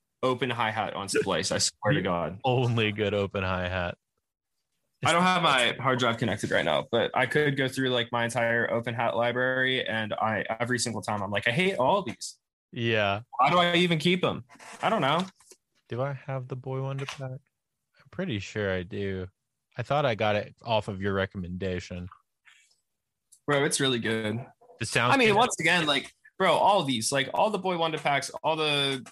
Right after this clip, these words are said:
Speaker 2: Yeah,
Speaker 1: Rhythm
Speaker 2: I do
Speaker 1: Beats
Speaker 2: have it.
Speaker 1: packs, like, all this stuff, it's literally just variations of that same, like, Lex Luger kit that dropped in, like,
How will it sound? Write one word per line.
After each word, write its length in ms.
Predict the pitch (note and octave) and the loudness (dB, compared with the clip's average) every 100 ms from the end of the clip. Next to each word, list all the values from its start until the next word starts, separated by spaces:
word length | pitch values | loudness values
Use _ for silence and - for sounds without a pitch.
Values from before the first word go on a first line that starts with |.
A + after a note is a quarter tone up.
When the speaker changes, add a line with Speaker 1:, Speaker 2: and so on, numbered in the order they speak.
| _ G#2 | _ 2
Speaker 2:
Yeah, 100 | F#2 | 4
Speaker 1:
Rhythm 160 | F2+ | 4
Speaker 2:
I 20 | F#2+ | 2
do 20 | |
Speaker 1:
Beats 160 | F#2 F2+ | 0 -2
Speaker 2:
have 80 | F#2 | 0
it. 40 | |
Speaker 1:
packs, 360 | B2+ B2+ - - | 0 0 -6 -6
like, 180 | C#3+ C3 - _ _ _ _ - | -6 -6 -10 _ _ _ _ 0
all 220 | E3 A3+ | 2 2
this 220 | A#3 A3+ - | 0 -4 -4
stuff, 360 | - G#3+ G#3+ - | -2 -2 -2 -2
it's 240 | D3+ D3 | -2 -2
literally 640 | D3 C#3+ E3+ D#3+ D3 C#3 C3+ | 0 0 2 2 2 0 0
just 360 | C3 A#2+ - - _ _ _ _ _ _ - | -2 -2 -4 -10 _ _ _ _ _ _ -8
variations 840 | C3+ A#2+ C#3 D3 A#2+ B2 - C3+ A#2+ | -4 2 4 6 4 2 0 -2 0
of 80 | |
that 200 | A#2+ A#2 | 0 0
same, 400 | - - G#2+ A2+ | 0 0 0 -2
like, 300 | A#2 G#2 - | -2 -2 -4
Lex 320 | A2+ G#2 - G#2+ | -4 -2 -2 -4
Luger 300 | G#2 A#2 A#2+ | -2 -2 -2
kit 420 | - C3 B2 - | -2 -2 -2 -4
that 120 | B2+ | -2
dropped 380 | B2 A#2 A#2+ B2 | 2 2 2 -2
in, 120 | A#2 | -2
like, 240 | G#2 G2+ | -2 -4